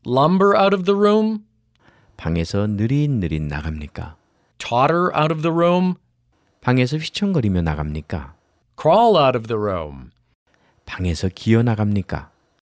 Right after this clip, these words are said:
Speaker 1: Each of these words has a unique connotation, and selecting the right word, not the almost right word, as Twain advises us, is going to make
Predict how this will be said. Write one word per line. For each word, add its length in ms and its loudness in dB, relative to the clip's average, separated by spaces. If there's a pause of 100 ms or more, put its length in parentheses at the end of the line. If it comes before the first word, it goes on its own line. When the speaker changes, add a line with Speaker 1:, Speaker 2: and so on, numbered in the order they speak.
(560)
Speaker 1:
Each 260 -2
of 120 0
these 280 2
words 440 4
has 180 0
a 20 0
unique 380 2
connotation, 960 0 (260)
and 160 0
selecting 520 2
the 100 2
right 280 2
word, 520 2 (340)
not 300 2
the 160 0 (120)
almost 640 4
right 320 2
word, 500 -4
as 280 0
Twain 320 0
advises 580 0
us, 300 2 (440)
is 160 2
going 240 4
to 80 0
make 260 2